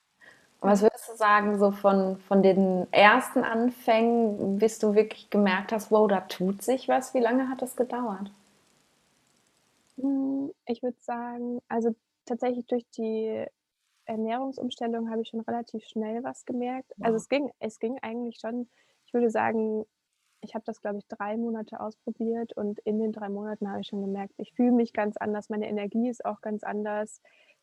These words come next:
Speaker 2: Klar, die Haut, die braucht immer ein bisschen länger, bis sie dann auch das zeigt, was sich halt innen tut sozusagen. Ähm, aber ich würde sagen, nach ein paar Monaten habe ich da schon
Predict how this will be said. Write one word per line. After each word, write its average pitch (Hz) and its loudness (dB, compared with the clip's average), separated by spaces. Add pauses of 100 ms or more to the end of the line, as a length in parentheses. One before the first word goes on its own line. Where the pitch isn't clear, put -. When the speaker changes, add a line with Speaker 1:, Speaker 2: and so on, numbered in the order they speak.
(140)
Speaker 2:
Klar, 214 4
die 214 0
Haut, 220 2
die 233 0
braucht 220 -2
immer 220 -8
ein 208 -8
bisschen 208 -8
länger, 220 -4
bis 214 0
sie 214 -2
dann 208 -4
auch 202 -6
das - -10
zeigt, 208 -4
was 214 -10
sich 214 -8
halt 202 -6
innen 240 -2
tut 247 -6
sozusagen. 226 -6 (480)
Ähm, 202 -4 (180)
aber 196 -10
ich - -14
würde - -12
sagen, 196 -10
nach 208 -12
ein 208 -6
paar 208 -10
Monaten 226 -6
habe 220 -6
ich 214 -10
da 220 -8
schon 220 -6